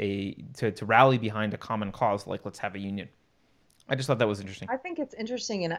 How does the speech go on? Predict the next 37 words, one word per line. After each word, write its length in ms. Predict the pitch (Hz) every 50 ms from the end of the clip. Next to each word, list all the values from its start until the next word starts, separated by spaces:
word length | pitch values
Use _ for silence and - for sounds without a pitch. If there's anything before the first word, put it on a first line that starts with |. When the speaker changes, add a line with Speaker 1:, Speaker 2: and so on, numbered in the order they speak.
| - - 202
Speaker 2:
but 140 | 220 208 - -
I 120 | 202 208
also, 640 | 202 214 262 254 - 262 233 214 202 185 180 170 - _ -
my 200 | 202 208 247 254
gut 280 | 208 185 175 - 202
tells 300 | - 214 226 226 220 -
me 240 | 226 233 233 233 226
that 380 | 208 185 165 160 165 - - - _ _ _ _ _ _ _ _ _ _ _ _ _ _ _ _ _ _ _ _ _ _ - - _ -
it, 280 | 214 214 208 208 - - - - - - - -
it, 280 | 214 202 202 202 - - - - - - - -
it's 160 | 214 196 -
probably 560 | - - - 226 240 262 269 214 208 202 185
changed 640 | 170 - - - - 196 185 185 180 180 170 170 180
in 80 | 185 165
the 60 | 165
past 440 | 165 - - 160 160 165 165 - -
ten 240 | - - 165 160 156
years 440 | 156 151 151 156 156 170 - - -
or 80 | -
so, 480 | 156 - - 160 147 151 151 160 160 - - -
or 160 | - 180 165
fifteen 400 | - 165 - - - 165 156 151
years, 360 | 151 151 151 151 151 - - - - - - - - - - -
because 420 | 214 202 214 208 190 185 202 - -
we 240 | - 190 220 262 311
were 180 | 339 359 285 220
reaching, 400 | 202 208 208 208 - 208 180 180
like 160 | 175 180 190
we've 100 | 202 202
talked 200 | 208 208 208 208
about 120 | - 196
on 40 | 180
the 80 | 170 170
program 500 | - - 185 170 175 170 156 156 156 165 -
a 20 |
lot 160 | 180 160 170 -
before, 640 | 170 - - 220 233 233 190 175 165 165 165